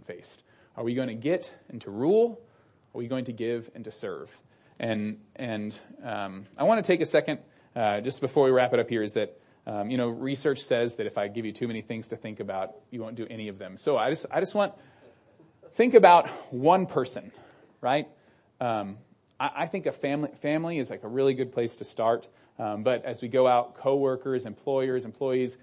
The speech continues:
community, neighbors, friends, you know, and a lot of times in our lives, we hear the gospel and we accept it in, like, a theoretical sense, but it hasn't really, like, reached down into all the parts of our lives and all of our relationships.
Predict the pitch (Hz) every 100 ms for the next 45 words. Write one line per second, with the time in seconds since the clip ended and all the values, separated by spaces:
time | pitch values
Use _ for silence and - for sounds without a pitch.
0 | _ _ 135 131 131 127 127 127 127 131
1 | 120 123 _ _ _ _ _ _ _ _
2 | _ _ - 147 156 156 135 143 180 180
3 | 160 156 139 120 110 113 120 101 101 -
4 | 110 - 131 143 127 107 107 - 139 120
5 | 104 - - 156 - 156 123 104 101 -
6 | 120 120 117 120 110 - 135 143 - -
7 | _ - 117 - - 143 175 - 117 120
8 | 135 131 98 - _ _ - 107 123 127
9 | - 120 110 104 95 95 _ _ - 123
10 | 139 120 117 123 - 117 - 110 104 101
11 | 98 92 92 110 104 117 117 107 101 101
12 | 104 92 - - - -